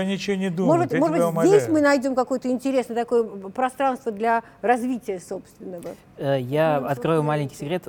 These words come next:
Speaker 3: Очень сильно эксплуатируем и пользуемся этим.
Speaker 1: Так.
Speaker 3: Э, Сергей, я, э, там ряд других коллег,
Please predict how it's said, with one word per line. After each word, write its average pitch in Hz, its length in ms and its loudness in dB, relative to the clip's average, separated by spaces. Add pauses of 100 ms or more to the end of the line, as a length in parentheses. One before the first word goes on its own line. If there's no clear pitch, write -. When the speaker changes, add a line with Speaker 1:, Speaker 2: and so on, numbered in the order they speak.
Speaker 3:
Очень 143 400 -4
сильно 139 340 -6
эксплуатируем 131 600 -6
и 123 60 -8
пользуемся 151 600 -6
этим. 113 200 -6
Speaker 1:
Так. 226 180 -12 (460)
Speaker 3:
Э, 110 500 -8 (800)
Сергей, 139 500 -8
я, 147 480 -10 (240)
э, 117 240 -4
там 113 440 -10
ряд 135 220 0
других 120 300 -8
коллег, 147 360 -8